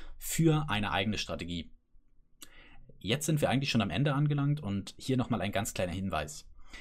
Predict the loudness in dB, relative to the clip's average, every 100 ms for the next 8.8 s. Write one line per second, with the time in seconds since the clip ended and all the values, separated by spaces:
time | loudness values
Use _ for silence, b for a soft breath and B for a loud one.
0 | B B 0 4 6 4 2 2 0 0
1 | 2 2 0 0 0 2 2 4 4 2
2 | 0 -2 0 0 0 0 2 2 -2 2
3 | 2 2 B B B 0 2 4 2 2
4 | 0 2 2 4 2 4 2 2 2 2
5 | 2 -2 -4 -2 -2 2 0 2 -2 -2
6 | b b -10 -2 2 2 2 4 2 4
7 | 2 4 2 2 0 0 -2 2 0 0
8 | -2 -2 -2 -2 -4 -8 -10 -12